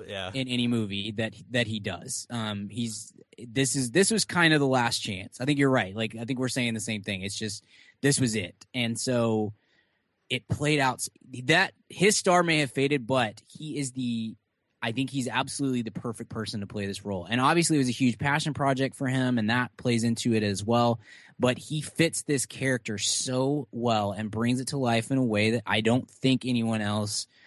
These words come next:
Speaker 2: I don't think you could have sl-, just slid any A-list actor into that slot. And ha-, it's, it's very similar to what Robert Downey Junior has done with, with Tony Stark slash Iron Man. Like, this is a,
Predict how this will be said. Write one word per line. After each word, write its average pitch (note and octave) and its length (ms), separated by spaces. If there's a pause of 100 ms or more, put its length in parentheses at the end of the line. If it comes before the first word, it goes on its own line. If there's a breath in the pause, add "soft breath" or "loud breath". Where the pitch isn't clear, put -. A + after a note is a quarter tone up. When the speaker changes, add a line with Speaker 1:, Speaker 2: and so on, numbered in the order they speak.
(120)
Speaker 2:
I - 60
don't E3 160
think F3+ 140
you G3+ 80
could G3+ 160
have D#3+ 100
sl-, - 240 (160)
just - 340
slid C#3+ 380
any C3 520 (480 loud breath)
A-list C3 760
actor A#2 420
into A#2 320
that A2+ 180
slot. G#2+ 360
And G#2+ 100
ha-, A2 200
it's, C3+ 140
it's D#3 280
very D3+ 400
similar C3+ 400
to A#2+ 300
what A2+ 180
Robert A2+ 280
Downey G#2+ 200
Junior G#2 420
has G#2+ 200
done G2+ 280
with, G2+ 220
with G#2+ 160
Tony G#2+ 240
Stark F#2+ 360
slash F#2+ 300
Iron G2+ 260
Man. G#2+ 300
Like, G#2+ 280 (500 soft breath)
this C3 280
is C#3 160
a, C#3 60